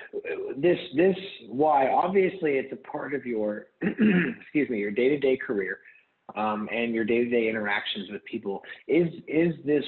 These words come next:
why, is it a part of a morning routine or a morning mindset? Is it something that you actively engage with every single day?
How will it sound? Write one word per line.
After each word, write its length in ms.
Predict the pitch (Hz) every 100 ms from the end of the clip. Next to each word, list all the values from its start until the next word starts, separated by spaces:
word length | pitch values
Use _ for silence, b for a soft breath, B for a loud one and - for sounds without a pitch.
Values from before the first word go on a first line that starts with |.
| 123 117
why, 500 | 123 127 123 123 120
is 240 | 120 98
it 80 | 117
a 40 |
part 220 | - 160 160
of 80 |
a 60 | 143
morning 400 | 131 135 135 127
routine 480 | 127 - 131 110 98
or 120 | 98
a 60 | 101
morning 380 | 113 120 120
mindset? 640 | 113 117 123 117 - 101 - B B -
Is 120 | 127
it 160 | 127 -
something 300 | 156 156 135
that 100 | 120
you 180 | 131 127
actively 540 | 113 123 127 123 120
engage 460 | 117 104 110 107 117
with 200 | 110 104
every 300 | 110 117 117
single 260 | 113 110 101
day? 300 | 101 92